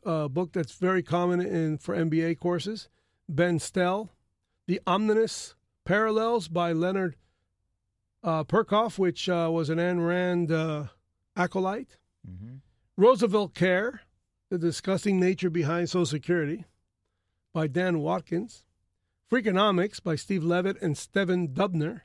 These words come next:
Speaker 2: Yep.
Speaker 1: Freakonomics.
Speaker 2: You know, they, they're on at Sundays at eleven A M. Steve Dubner has a program on N P R on Freakonomics.
Speaker 1: Really?
Speaker 2: Yeah, it's sometimes interesting. Yep.
Speaker 1: Okay,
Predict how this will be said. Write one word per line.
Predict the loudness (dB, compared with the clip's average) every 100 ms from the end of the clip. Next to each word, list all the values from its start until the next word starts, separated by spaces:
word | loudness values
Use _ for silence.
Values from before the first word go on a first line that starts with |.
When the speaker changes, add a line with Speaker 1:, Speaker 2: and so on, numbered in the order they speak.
| _ _
Speaker 2:
Yep. | -14 -14 -16 _ -6
Speaker 1:
Freakonomics. | -2 0 2 2 0 -4
Speaker 2:
You |
know, | -8
they, | -8 -10 -10
they're | -10 -8 -8
on | -8 -10
at | -12 -12 -12 -16
Sundays | -14 -14 -14 -12
at | -12
eleven | -12 -12 -12 -12
A | -14 -12
M. | -12 -12 -16 -20 _ _ _
Steve | _ -14 -14 -14 -10
Dubner | -10 -10 -12 -12 -14 -16 _ _ _ _
has | -14 -12 -12 -12
a | -12 -12
program | -14 -14 -14 -12 -12 -12 -14
on | -14 -14 -14
N | -16
P | -16 -14 -12
R | -10 -10 -12 -14
on | -16 -16
Freakonomics. | -16 -16 -14 -14 -16 -20 _ _ _ _ _ _ 0
Speaker 1:
Really? | 2 4 0 -6 -16
Speaker 2:
Yeah, | -14 -14 -14
it's | -18 -16
sometimes | -16 -14 -14 -14
interesting. | -16 -20 -20 -20
Yep. | -18 -18 -20 _ _ _ _ _ _ _ _ _ _ _ -2
Speaker 1:
Okay, | 0 4 2 2